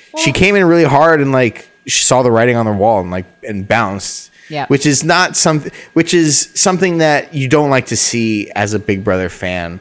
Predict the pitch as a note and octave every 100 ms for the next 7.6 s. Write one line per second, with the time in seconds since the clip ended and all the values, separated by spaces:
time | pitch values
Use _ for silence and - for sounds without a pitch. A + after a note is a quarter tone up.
0 | - E3+ D#3+ E3+ D#3+ E3+ D3+ - C#3+ C3+
1 | C3+ C3+ B2+ C#3 B2+ B2+ B2 B2 A#2+ B2+
2 | B2 B2 - - - G#2 A#2 A2+ G#2 -
3 | _ _ _ _ _ _ _ _ _ -
4 | D3 A#2 A2+ - - - - B2 C3 -
5 | A2 A2 G2 A#2+ A2 - D#3+ D3+ A#2+ A2
6 | A2 C#3 B2+ - D3+ A#2 F#2 - G#2+ G#2+
7 | G2+ G#2 G#2 G2+ G2